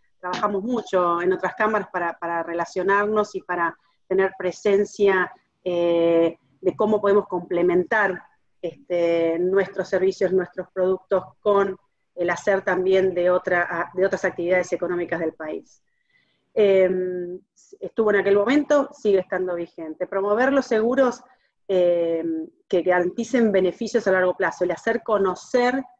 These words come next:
qué, qué, qué es lo que vienen a hacer nuestros productos para cada una de las personas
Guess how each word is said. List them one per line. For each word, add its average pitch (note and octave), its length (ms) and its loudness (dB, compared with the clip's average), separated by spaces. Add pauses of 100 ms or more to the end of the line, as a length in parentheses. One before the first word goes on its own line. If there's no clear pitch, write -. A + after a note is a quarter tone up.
(340)
qué, F3 480 2
qué, F3 400 -2
qué A3+ 100 4
es A3 60 2
lo A3 100 2
que G3 120 0
vienen G3 260 4
a F3 40 -2
hacer G3 340 0
nuestros F3+ 500 -8
productos F3+ 500 -10
para F3 220 -6
cada F#3 300 2
una F3+ 260 0
de F3 60 -2
las E3+ 100 -6
personas D#3+ 560 -10